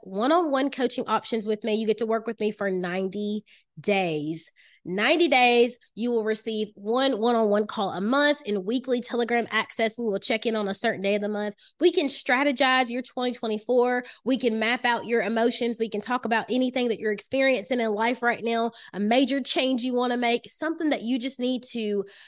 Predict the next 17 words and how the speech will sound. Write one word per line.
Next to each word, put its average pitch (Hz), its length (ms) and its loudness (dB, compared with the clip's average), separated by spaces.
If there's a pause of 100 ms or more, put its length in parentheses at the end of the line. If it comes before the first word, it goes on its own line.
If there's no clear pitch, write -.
(340)
pull 330 340 -2
apart 269 580 -2
or 214 120 0
dig 214 380 -2
into 254 420 -2
with 226 200 0
an 202 160 -2
unbiased 208 760 0
ear. 277 380 2 (160)
Whatever 262 500 2
you 262 220 0
want, 311 500 2 (400)
we 254 180 -2
can 226 180 -6
strategize. 277 960 0
Like, 226 320 -4 (240)
I'm 285 260 2